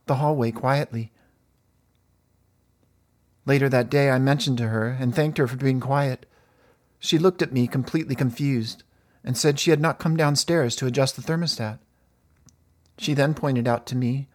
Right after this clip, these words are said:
that Bean used to pace that hallway when she was looking for food or was just restless. We decided Ghost Beanie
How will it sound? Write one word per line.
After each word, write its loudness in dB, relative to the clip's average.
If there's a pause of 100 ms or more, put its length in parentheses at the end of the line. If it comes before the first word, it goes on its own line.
(320)
that 0
Bean 2
used 0
to -4
pace -2
that -2
hallway 2 (380)
when 2
she -2
was -2
looking 2
for 0
food -2
or -2
was -4
just -2
restless. -4 (1300)
We -2
decided 2
Ghost 0
Beanie -2